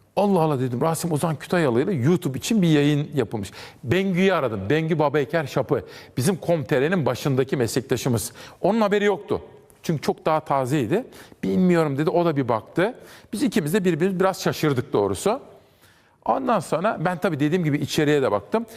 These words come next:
Ertesi günde yayında burada baktım. O sırada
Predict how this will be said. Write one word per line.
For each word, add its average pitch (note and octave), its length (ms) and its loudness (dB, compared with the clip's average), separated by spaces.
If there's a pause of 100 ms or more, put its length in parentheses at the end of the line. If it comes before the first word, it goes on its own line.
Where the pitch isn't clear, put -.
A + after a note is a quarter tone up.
(260)
Ertesi G3 520 -2
günde E3 260 0
yayında D#3+ 680 0
burada D#3+ 320 0
baktım. F3+ 460 -4 (720)
O D#4+ 100 2
sırada G#3 500 0